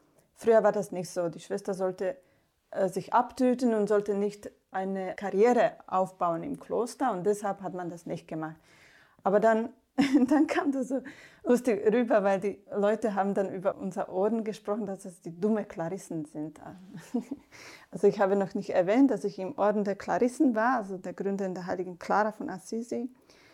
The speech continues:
Und das hat mir zu, zu denken gegeben, als ich das festgestellt habe. Und dann dachte ich, „Nee, wir müssen das Ordnungsleben heute anders machen.“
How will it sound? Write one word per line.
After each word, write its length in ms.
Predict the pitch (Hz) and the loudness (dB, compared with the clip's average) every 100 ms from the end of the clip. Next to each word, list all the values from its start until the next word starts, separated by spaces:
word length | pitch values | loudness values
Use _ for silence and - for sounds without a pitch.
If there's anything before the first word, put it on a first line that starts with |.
| _ _ _ _ _ 233 | _ _ _ _ _ 4
Und 280 | 226 214 - - | 4 4 -2 0
das 240 | 254 254 | 2 6
hat 120 | 294 | 8
mir 120 | 277 | 6
zu, 240 | 277 277 220 - | 6 0 -2 -6
zu 140 | - | -2
denken 400 | 208 247 277 320 | 4 4 6 6
gegeben, 480 | 247 208 196 214 233 | 4 2 2 4 4
als 140 | 196 | 2
ich 120 | 190 185 | -2 -4
das 200 | 202 - | -8 -2
festgestellt 720 | 208 - 254 240 233 208 196 | -2 0 -4 -4 -2 -2 0
habe. 360 | 202 208 214 | -2 2 0
Und 300 | - 202 190 | 0 -2 0
dann 200 | 208 202 | 0 0
dachte 380 | 190 196 - - | 0 -4 -4 0
ich, 200 | 208 202 | 2 2
„Nee, 480 | 185 196 202 262 277 | -2 0 2 4 4
wir 80 | 254 | 2
müssen 320 | 240 240 254 | 0 0 0
das 160 | 247 - | -2 -2
Ordnungsleben 760 | 220 233 220 226 220 208 214 | -2 -2 -4 0 2 2 -2
heute 300 | 208 208 - | -4 -4 -4
anders 380 | 190 190 180 - | -4 -4 -8 -10
machen.“ 420 | 165 170 175 175 | -10 -10 -14 -16